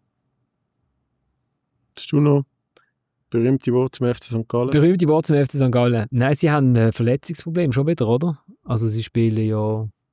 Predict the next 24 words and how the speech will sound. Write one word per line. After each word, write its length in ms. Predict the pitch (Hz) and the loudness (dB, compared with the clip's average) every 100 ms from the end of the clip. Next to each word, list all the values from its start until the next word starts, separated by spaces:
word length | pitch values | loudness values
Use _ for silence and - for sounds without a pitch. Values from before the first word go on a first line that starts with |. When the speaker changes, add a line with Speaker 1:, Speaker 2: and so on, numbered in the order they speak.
| _ _ - | _ _ -8
Speaker 2:
was, 240 | 120 - | -8 -4
Taschner 400 | 117 120 - 123 | -2 -2 -2 -4
spielt 280 | 107 120 110 | -2 -2 0
damals 240 | 110 107 | -2 -2
Innenverteidiger 720 | 123 139 - - 131 131 131 135 | -2 -2 -4 -4 -2 -2 -4 -4
und 140 | 131 | -4
so. 360 | 131 127 127 131 _ _ | -4 -2 -4 -8 _ _
Und 140 | 117 110 | -6 -4
man 80 | |
dann 140 | 110 107 | -2 -2
schon 160 | 127 | 0
merkt, 560 | 123 117 120 - - - - | 0 0 -2 -4 -12 -18 -18
das 100 | - | -12
ist 80 | |
jetzt 200 | - - | -8 -4
nicht 160 | 120 120 | -4 -2
unbedingt 560 | 131 120 113 117 117 - | -2 -2 -2 -2 -2 -4
seine, 480 | 120 117 117 117 131 | -4 -2 -2 -4 -8
seine 300 | 123 117 110 | -8 -4 -2
Hauptposition. 1000 | 107 110 - 120 110 113 120 113 113 117 - _ _ _ _ _ _ _ _ _ _ _ _ _ _ _ _ _ _ _ _ _ - - | -2 -2 -6 -6 -4 -4 -2 0 0 -4 -8 _ _ _ _ _ _ _ _ _ _ _ _ _ _ _ _ _ _ _ _ _ -20 -6
Speaker 1:
Wartet 380 | 139 160 - 147 | 0 0 -2 0
jetzt 260 | 160 147 156 | 0 2 -2
noch 140 | |
ein 20 | 147 | 0